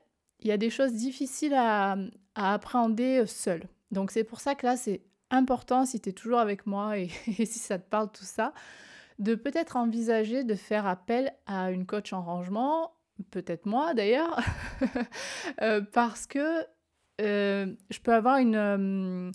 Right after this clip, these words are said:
comment dire, une, une vision externe de ta situation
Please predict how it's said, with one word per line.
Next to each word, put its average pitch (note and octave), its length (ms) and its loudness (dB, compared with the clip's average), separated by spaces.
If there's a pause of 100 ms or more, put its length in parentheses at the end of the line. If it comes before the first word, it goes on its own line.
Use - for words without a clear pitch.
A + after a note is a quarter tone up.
(380)
comment F#3+ 240 2
dire, G3 220 0 (100)
une, A3 340 4
une A3+ 180 6
vision C4+ 500 0
externe A#3 600 -4 (140)
de G#3 100 -2
ta G3+ 180 -2
situation G3 760 -6